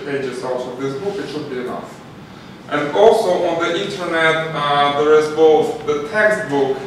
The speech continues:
and so-called Richet. The textbook, I think, is from nineteen seventy-two or seventy-six,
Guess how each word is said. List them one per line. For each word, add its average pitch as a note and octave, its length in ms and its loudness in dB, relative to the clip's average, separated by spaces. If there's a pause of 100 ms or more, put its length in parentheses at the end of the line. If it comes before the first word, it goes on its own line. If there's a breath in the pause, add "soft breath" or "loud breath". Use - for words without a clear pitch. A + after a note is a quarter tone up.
(100)
and D#3 240 -4
so-called C#3 640 -2
Richet. C3 540 -4 (760)
The - 180 -6
textbook, D#3 600 2
I D3 180 2
think, D3+ 480 -2
is C3+ 300 -8
from C#3 320 -2
nineteen C3 760 -4
seventy-two B2 1200 -8
or - 80 -4
seventy-six, D3 1120 -6